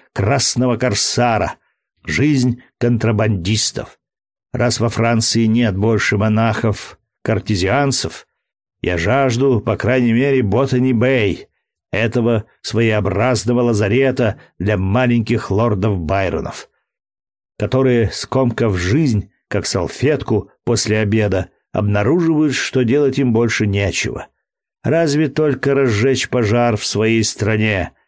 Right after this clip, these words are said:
пустить себе пулю в лоб, вступить в республиканский заговор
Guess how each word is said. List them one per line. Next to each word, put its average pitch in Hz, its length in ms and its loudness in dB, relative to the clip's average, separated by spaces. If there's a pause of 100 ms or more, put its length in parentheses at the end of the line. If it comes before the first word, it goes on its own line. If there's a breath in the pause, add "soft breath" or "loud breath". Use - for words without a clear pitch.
(120)
пустить 120 440 0
себе 107 260 0
пулю 110 360 0
в 90 80 -2
лоб, 123 400 0 (260)
вступить 127 800 -2 (100)
в - 140 -4
республиканский 120 1120 0
заговор 104 720 0